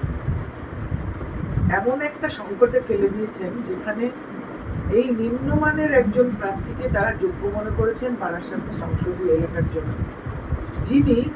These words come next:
বোধহয় হাবড়ার কোনো স্কুলে ক্লাস এইট পাস না করে জাল সার্টিফিকেট বার করে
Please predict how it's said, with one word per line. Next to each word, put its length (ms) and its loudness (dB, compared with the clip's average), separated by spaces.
বোধহয় 300 0
হাবড়ার 380 4
কোনো 200 0
স্কুলে 340 4
ক্লাস 400 0
এইট 260 4
পাস 240 2
না 140 -4
করে 260 4
জাল 300 0
সার্টিফিকেট 640 -4
বার 200 4
করে 160 4